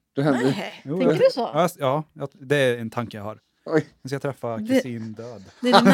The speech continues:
Speaker 2: närmaste döden du kommer, liksom.
Speaker 3: <laughs> Ja, innan vi dör, ja.
Speaker 1: Ja, det
Speaker 3: Och det är ju
Speaker 1: ser
Speaker 3: det
Speaker 1: jag.
Speaker 3: som är, det är, om jag tänker så, det är ju det jag tycker är jobbigt.
Speaker 2: Mm.
Speaker 1: Ja.
Speaker 3: För jag
Speaker 2: Ja, jag
Speaker 3: drömmer ju
Speaker 2: förstår.
Speaker 3: inte speciellt mycket.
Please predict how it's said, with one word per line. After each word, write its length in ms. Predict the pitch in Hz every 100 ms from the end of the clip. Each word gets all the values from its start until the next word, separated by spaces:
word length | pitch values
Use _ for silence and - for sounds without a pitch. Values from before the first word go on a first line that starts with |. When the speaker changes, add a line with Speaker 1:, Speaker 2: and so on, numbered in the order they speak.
| 254
Speaker 2:
närmaste 360 | 226 202 165 208
döden 340 | 220 214 175
du 100 | 196
kommer, 300 | 220 208 226
liksom. 440 | 269 170 170 113 185 _
Speaker 3:
<laughs> 260 | - -
Ja, 220 | 185 190 139
innan 260 | 143 123
vi 80 | 117
dör, 220 | 117 190
ja. 200 | 120 101 - - - _ _ _ _ _ _
Speaker 1:
Ja, 60 | 127
det 60 |
Speaker 3:
Och 60 | 151
det 60 |
är 20 | 160
ju 40 |
Speaker 1:
ser 40 |
Speaker 3:
det 60 | 160
Speaker 1:
jag. 80 | 156
Speaker 3:
som 120 | 175
är, 340 | 147 127 - 196
det 120 | 160 160
är, 100 | 165
om 140 | 156
jag 120 | 151
tänker 280 | 151 143 165
så, 220 | 160 120
det 100 | 113
är 20 |
ju 40 | 127
det 180 | 135 139
jag 140 | 135
tycker 240 | 123 120
är 120 | 110 110
jobbigt. 540 | 127 123 147 - -
Speaker 2:
Mm. 180 | 220 220
Speaker 1:
Ja. 220 | 117 127
Speaker 3:
För 80 | 143
jag 60 |
Speaker 2:
Ja, 40 | 139
jag 0 |
Speaker 3:
drömmer 300 | 139 120 139
ju 40 |
Speaker 2:
förstår. 120 | 170 170
Speaker 3:
inte 360 | 151 - 117
speciellt 340 | - - 123 110
mycket. 280 | 117 -